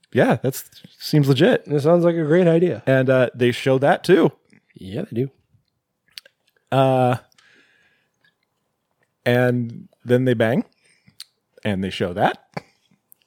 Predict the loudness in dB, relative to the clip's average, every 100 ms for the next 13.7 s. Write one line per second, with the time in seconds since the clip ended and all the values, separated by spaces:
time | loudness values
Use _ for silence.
0 | _ _ -20 -20 -20 _ -4 0 0 0
1 | 2 2 2 2 -2 -2 -2 0 0 -4
2 | -2 0 2 0 -2 -4 -4 -6 -14 _
3 | -4 -2 -2 0 2 2 0 0 0 0
4 | -4 -4 -4 0 0 0 -2 -2 2 2
5 | 0 -10 -14 -2 0 2 0 -2 -6 _
6 | _ _ _ _ _ -4 -2 -2 -4 -8
7 | -4 -4 -6 -14 -16 -18 -20 -20 _ _
8 | -4 -2 0 2 2 2 -2 2 2 2
9 | -4 _ _ _ _ _ _ _ _ _
10 | _ -6 0 0 2 2 2 2 4 4
11 | 2 -2 -6 -10 -8 -2 0 0 -6 _
12 | _ _ _ _ _ _ _ _ -8 -2
13 | -2 -2 -4 -4 -6 -10